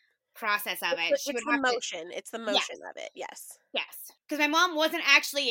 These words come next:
Speaker 1: able, like, to see these things, but if we didn't do them, it literally, like, she threatened to kill my grandmother once.
Speaker 2: Oh my goodness.
Speaker 1: Right. So, my, she would have to do that, take a shower,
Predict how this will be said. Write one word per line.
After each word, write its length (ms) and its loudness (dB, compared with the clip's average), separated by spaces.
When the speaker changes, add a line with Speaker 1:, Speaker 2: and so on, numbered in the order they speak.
Speaker 1:
able, 200 -2
like, 260 -2
to 100 -8
see 280 2
these 220 -4
things, 300 -6
but 160 -8
if 100 -12
we 100 -10
didn't 320 -4
do 160 -8
them, 200 -4
it 200 2
literally, 420 -4
like, 140 -6
she 140 -10
threatened 280 -6
to 60 -6
kill 200 -14
my 180 -6
grandmother 420 -16
once. 340 -20
Speaker 2:
Oh 100 -12
my 120 -16
goodness. 480 -20
Speaker 1:
Right. 140 -4
So, 500 -2
my, 100 -6
she 160 -6
would 120 -2
have 180 0
to 80 -8
do 120 -2
that, 280 6
take 200 0
a 60 0
shower, 480 -2